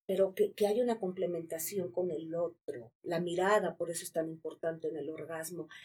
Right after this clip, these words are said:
Y también un problema es que mucha gente cree que te tienes que venir o tener el orgasmo al mismo tiempo que tu pareja, y eso es...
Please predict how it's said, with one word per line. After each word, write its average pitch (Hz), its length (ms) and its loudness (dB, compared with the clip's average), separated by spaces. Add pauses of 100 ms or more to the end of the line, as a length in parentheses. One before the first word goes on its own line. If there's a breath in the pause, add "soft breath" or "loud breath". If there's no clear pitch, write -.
(200 loud breath)
Y 220 140 2
también 226 300 8
un 269 100 2
problema 226 360 8
es 233 80 0
que 214 100 4
mucha 240 260 2
gente 226 280 2
cree 220 180 6
que 226 120 4
te 202 100 0
tienes 220 280 6
que 208 140 6
venir 202 440 4
o 180 100 4
tener 190 240 2
el 208 120 6
orgasmo 185 420 2
al 185 80 0
mismo 202 240 -2
tiempo 196 260 -4
que 170 80 -2
tu 160 160 -12
pareja, 147 400 -12 (100)
y 185 80 2
eso 185 220 4
es... 190 180 0